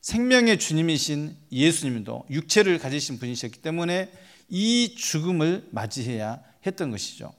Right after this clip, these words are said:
"사람이 나서 죽는 것은 정한 것이다"라고 이제 히브리서 구 장 이십이 절에 그렇게 말씀했습니다. 사람이 나서 죽는 것은 정한 것입니다. 뭐 특별하게 에녹이 뭐 승천했고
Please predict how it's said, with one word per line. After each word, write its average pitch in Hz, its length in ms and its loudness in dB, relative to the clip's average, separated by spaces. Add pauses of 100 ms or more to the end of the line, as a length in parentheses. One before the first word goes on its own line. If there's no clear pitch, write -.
(120)
"사람이 156 460 2
나서 117 520 -4
죽는 135 320 -4
것은 120 280 -6
정한 185 300 -2
것이다"라고 151 1160 0 (380)
이제 - 160 -4
히브리서 165 380 0
구 135 80 -4
장 143 360 2 (240)
이십이 127 1080 -6
절에 117 220 -2
그렇게 160 240 -10
말씀했습니다. 101 880 -8
사람이 185 420 -4
나서 165 280 -4
죽는 175 380 -4
것은 165 300 -6 (200)
정한 190 420 -2
것입니다. 113 560 -8 (200)
뭐 123 300 -6
특별하게 190 880 4 (300)
에녹이 151 640 4
뭐 117 100 0
승천했고 151 960 -2